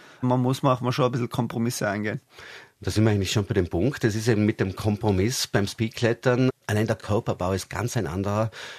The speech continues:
Speaker 2: Äh, man hat's gerade letztes Jahr im Herbst gut gesehen als Zuschauer. Die sind viel muskelbehafteter, muss man sagen, schwerer auch. Besteht da nicht die Angst, wenn man das ein bisschen mehr trainiert, dass man vielleicht dann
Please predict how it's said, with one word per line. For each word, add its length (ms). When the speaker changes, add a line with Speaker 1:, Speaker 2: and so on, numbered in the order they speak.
Speaker 2:
Äh, 240
man 160
hat's 220
gerade 280
letztes 440
Jahr 100
im 100
Herbst 340
gut 220
gesehen 600
als 200
Zuschauer. 680
Die 60
sind 340
viel 500
muskelbehafteter, 680
muss 220
man 100
sagen, 240
schwerer 540
auch. 260
Besteht 320
da 60
nicht 180
die 80
Angst, 280
wenn 80
man 160
das 160
ein 60
bisschen 360
mehr 300
trainiert, 680
dass 160
man 120
vielleicht 520
dann 260